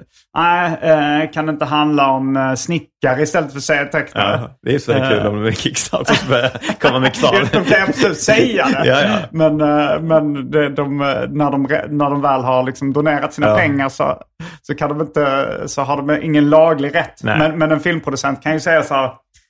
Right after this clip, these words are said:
Speaker 1: "Ni får fem miljoner ifall den handlar om snickare istället för
Speaker 2: Ja.
Speaker 1: serietecknare." Och då är man kanske lite så här, "Ah, fan, det, det är lite frestande ändå. Ska vi, ska vi börja överväga det?"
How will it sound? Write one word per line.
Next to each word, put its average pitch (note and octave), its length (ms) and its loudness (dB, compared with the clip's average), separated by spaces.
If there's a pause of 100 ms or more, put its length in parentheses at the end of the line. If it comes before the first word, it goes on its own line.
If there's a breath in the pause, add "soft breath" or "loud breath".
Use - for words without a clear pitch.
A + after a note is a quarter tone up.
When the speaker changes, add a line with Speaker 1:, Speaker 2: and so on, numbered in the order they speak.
(240)
Speaker 1:
"Ni C#3+ 180 2
får D#3 180 4 (100)
fem D3 220 2
miljoner C3 720 0
ifall C3+ 280 -2
den C3 120 -4
handlar C3+ 320 0
om A2+ 80 -10
snickare D3+ 460 -2
istället D3 280 -2
för B2 80 -8
Speaker 2:
Ja. A2 60 -2
Speaker 1:
serietecknare." C3+ 640 0 (300 soft breath)
Och D3+ 100 -2
då D3+ 80 4
är E3+ 160 4
man D3+ 200 0
kanske D#3+ 200 2
lite E3 100 -4
så E3 80 0
här, - 200 -2
"Ah, A3+ 320 -2 (100)
fan, G3 240 -2
det, G3+ 260 0
det G#3+ 120 2
är A3 40 2
lite A3 180 -4
frestande C4 680 -2
ändå. C4 360 2 (140)
Ska A3+ 360 2
vi, F#3+ 140 -4
ska G#3+ 220 2
vi G#3+ 120 2
börja A#3+ 240 2
överväga F3+ 580 2
det?" B2 180 0